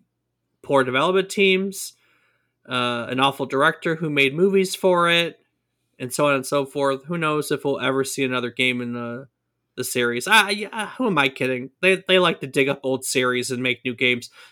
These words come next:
Sometime, somewhere, T H Q Nordic will wise up and they'll make a, you know, there'll be a, a opportunity for a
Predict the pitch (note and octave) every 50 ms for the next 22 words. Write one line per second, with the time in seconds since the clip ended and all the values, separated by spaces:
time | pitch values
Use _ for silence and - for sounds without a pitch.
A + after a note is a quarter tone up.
0 | _ - - A3 A3 A3 - A3 C#4+ C4+ F#3+ - - - F3+ F3 E3+ E3+ E3 E3
1 | E3 D#3+ D3+ - - F3 E3 D#3 C#3+ - - - - - E3 D3+ D3 C#3+ C#3+ C#3
2 | C#3 C#3 - C#3 C3+ C3+ C3+ C3+ - - C3+ C3 B2 - - B2 B2 A#2+ C3+ C3
3 | B2+ C3 C3+ C3 C3 - C3 B2+ B2 B2 B2 B2 _ _ _ _ _ _ _ _
4 | - C3 C3 C3 B2+ B2 C#3 D3+ D3+ D3+ E3 D3+ D3 C#3+ C3+ B2+ - C3+ C3+ C#3
5 | C3 - - C#3 C#3 - C3+ B2+ - - C#3 C3+ C3 B2 B2+ B2+ - - B2+ B2
6 | B2 B2 A#2 A#2+ B2 A#2+ A#2 A#2+ C3+ C3